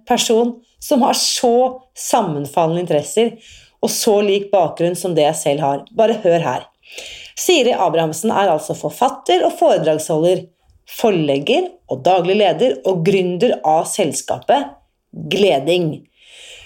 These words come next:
Hun er, eh, riktignok ti år yngre enn meg, og selv om Siri bare er trettifire år gammel, så har hun satt seg et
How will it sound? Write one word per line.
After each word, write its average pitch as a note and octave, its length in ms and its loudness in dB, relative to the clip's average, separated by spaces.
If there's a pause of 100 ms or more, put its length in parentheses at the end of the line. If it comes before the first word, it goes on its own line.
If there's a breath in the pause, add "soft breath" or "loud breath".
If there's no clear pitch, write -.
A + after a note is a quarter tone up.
(180 loud breath)
Hun B3+ 140 4
er, A#3 240 4
eh, B3 280 2
riktignok G#3+ 400 -2
ti A3 260 2
år G#3 260 2
yngre F#3 320 0
enn G#3 80 0
meg, B3+ 260 2
og A#3 80 -2
selv G#3 240 0
om A3 240 0
Siri F#3+ 320 0
bare F#3 280 2
er E3 200 -2
trettifire G#3 880 0
år E3 220 2
gammel, G#3 480 0 (460 loud breath)
så - 140 0
har F#3+ 340 0
hun F3+ 220 -4
satt - 300 -6
seg E3+ 320 -2
et G3+ 160 -6